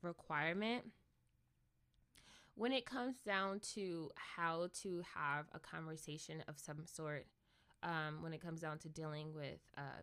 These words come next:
people, because I do feel like this could really strengthen,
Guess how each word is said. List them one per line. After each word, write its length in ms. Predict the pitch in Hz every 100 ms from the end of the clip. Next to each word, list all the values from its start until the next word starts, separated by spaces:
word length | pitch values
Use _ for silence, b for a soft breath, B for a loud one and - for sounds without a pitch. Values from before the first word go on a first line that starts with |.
| -
people, 440 | - 143 - 156 - -
because 240 | 185 180
I 80 | 180
do 260 | 175 190 196
feel 200 | - 180
like 300 | 165 160 185
this 220 | 180 180
could 160 | - 196 175
really 260 | 180 175
strengthen, 1000 | 165 - - 170 175 - - 165 156 160